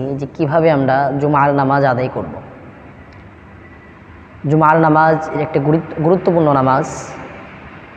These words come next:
জুমার দিনকে বলা হয় যে সপ্তাহে আমরা সাতটা দিন, এই সাতটা দিনের ভিতরে হচ্ছে জুমার নামাজকে, জুমার দিনকে ঈদের দিন বলা হয়। আল্লাহর হাবিব সাল্লাল্লাহু আলাইহি ওয়াসাল্লাম বলেছেন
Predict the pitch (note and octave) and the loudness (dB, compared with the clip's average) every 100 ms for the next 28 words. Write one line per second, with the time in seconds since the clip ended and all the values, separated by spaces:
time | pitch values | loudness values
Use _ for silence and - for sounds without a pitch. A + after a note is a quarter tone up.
0 | E3 D#3 D3+ D#3 D3+ E3 D#3+ C#3+ D3+ D#3 | -2 0 2 2 2 2 2 2 4 4
1 | C3+ C3 C#3+ - - - - - - - | 4 2 0 -6 -16 -18 -18 -20 -20 -20
2 | - - - - - - - C3+ C3+ D3 | -20 -20 -20 -20 -20 -20 -10 -8 -6 -4
3 | C#3 D#3+ D3+ D3 - D#3+ D3 D3+ C#3 C#3+ | -2 2 2 2 0 -2 0 0 2 0
4 | D#3+ D3 - C#3+ D3+ C#3+ - D3 D3+ D3 | -2 -8 -12 -12 -4 -2 0 0 0 0
5 | D#3 D3+ D3+ D3+ C#3+ C#3+ C#3 C#3+ C#3+ D3 | -2 -2 -4 -4 -2 0 2 2 0 0
6 | C#3 E3 F3+ - - - - - - - | -2 0 0 -2 -14 -18 -20 -20 -20 -20
7 | - D3+ E3 D#3 D#3+ D#3+ E3+ E3 D#3 D3+ | -8 0 2 4 4 2 2 2 2 4
8 | E3 E3 D3 C3 A#2 A#2 B2+ C#3 C3 D3 | 2 2 2 2 0 -4 -4 -4 0 0
9 | D3 D#3+ C#3+ D3 D3+ D3 D3+ D3+ C#3 C#3+ | 0 0 0 2 2 2 2 -2 -2 -4
10 | C#3 C3+ C3 - D#3+ | -4 -4 -4 -4 -6